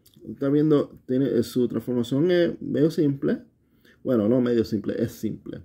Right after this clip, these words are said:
pero como la serie. So, tú viste, no tiene mucha pintura. La mayoría de la pintura lo tiene en el pecho de Robot Mode y en parte de las piernas. Pero en el Vehicle Mode lo único que tiene pintado es esto.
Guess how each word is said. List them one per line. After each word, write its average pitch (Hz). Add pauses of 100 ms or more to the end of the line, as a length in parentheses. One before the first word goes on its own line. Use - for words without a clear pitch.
(120)
pero 104
como 104
la 101
serie. - (320)
So, 127
tú 143
viste, 156
no 139
tiene 156
mucha 160
pintura. 143 (600)
La 117
mayoría 120
de 139
la 147
pintura 160
lo 135
tiene 139
en 143
el 113
pecho 123
de 120
Robot 107
Mode 95
y -
en 98
parte 98
de 107
las -
piernas. 101
Pero 104
en 104
el 104
Vehicle 123
Mode 123
lo 110
único 110
que 110
tiene 110
pintado 107
es 80
esto. -